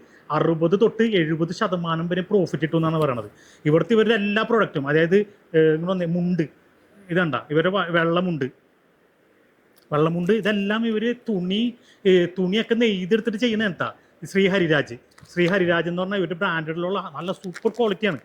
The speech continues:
ഇതെല്ലാം മുണ്ട്, അതുപോലെ ലുങ്കിയൊക്കെ ഉണ്ട്. ഇതിപ്പോ ഇതിലെന്ത്, എങ്ങനെ ഇതിന്റെ ക്വാളിറ്റി മനസ്സിലാവും എന്നറിയില്ല. നല്ല ക്വാളിറ്റി മുണ്ടുകളാണ്. ഇതിനെല്ലാനും റേറ്റ്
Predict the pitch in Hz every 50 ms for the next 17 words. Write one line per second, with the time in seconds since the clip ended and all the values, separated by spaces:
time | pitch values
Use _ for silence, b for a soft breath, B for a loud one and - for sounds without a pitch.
0 | b b b b b b - 147 113 104 104 104 214 220 240 220 165 127 - -
1 | - - - - 170 170 170 165 160 170 180 185 170 170 165 180 196 202 190 175
2 | 175 170 160 208 196 - - - 220 202 - 127 120 - _ _ _ - - -
3 | - - - - _ _ _ _ _ _ - - _ _ _ _ _ _ - -
4 | 151 147 175 185 233 233 226 185 180 180 160 190 214 226 220 214 208 196 196 196
5 | 190 196 208 220 214 220 220 - 233 220 208 190 175 - - 208 220 208 196 -
6 | - 196 208 208 202 208 220 220 220 202 208 220 208 202 185 190 180 185 202 196
7 | 170 143 143 151 175 196 214 208 226 214 196 175 - - 208 214 208 185 185 196
8 | 208 190 175 202 208 B B B B B - 147 143 170 196 220 202 196 190 196
9 | 208 214 214 233 240 196 - - 170 160 170 180 180 170 _ _ - 240 269 262